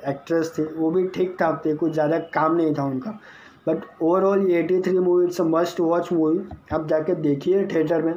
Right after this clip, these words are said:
आपको अच्छा लगे, आप proud feel करोगे ये movie को देख, देखने के बाद, इसलिए बोल रहा हूँ जाके देखिए ये movie। पता नहीं क्यों box office पे कमाल नहीं कर पा रही है। It's a very shocking, shocking news,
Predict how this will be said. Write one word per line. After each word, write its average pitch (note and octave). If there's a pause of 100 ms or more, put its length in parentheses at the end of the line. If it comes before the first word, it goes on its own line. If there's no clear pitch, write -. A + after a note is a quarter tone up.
आपको D3+
अच्छा E3
लगे, C#3 (300)
आप G3+
proud F#3
feel F#3+
करोगे C3+
ये D3
movie D3+
को E3
देख, D3
देखने D3
के D#3+
बाद, C3+ (440)
इसलिए E3+
बोल E3
रहा D3+
हूँ C#3
जाके C#3+
देखिए D3+
ये D3
movie। B2 (460)
पता E3
नहीं G3
क्यों F3+
box E3
office D#3
पे E3+
कमाल D#3
नहीं D#3
कर C#3+
पा C3+
रही C3
है। C3 (920)
It's D#3
a F#3
very F3+
shocking, F#3 (180)
shocking E3
news, E3